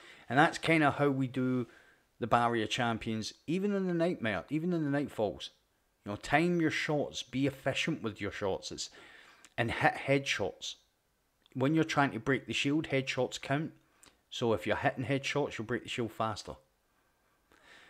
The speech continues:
The nightmares, again, we, we're just in that, we're just in that thing where we don't want to waste ammunition because we're not sure what we're gonna get. So at least if I'm using primary and I get some kills with the primary, I've got a chance of dropping heavy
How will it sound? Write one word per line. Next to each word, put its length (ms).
The 100
nightmares, 680
again, 540
we, 160
we're 180
just 300
in 180
that, 280
we're 120
just 280
in 140
that 200
thing 420
where 280
we 80
don't 340
want 240
to 100
waste 380
ammunition 640
because 360
we're 100
not 200
sure 180
what 180
we're 80
gonna 180
get. 340
So 260
at 80
least 220
if 120
I'm 160
using 300
primary 420
and 100
I 60
get 200
some 160
kills 360
with 60
the 60
primary, 460
I've 120
got 120
a 20
chance 300
of 60
dropping 340
heavy 440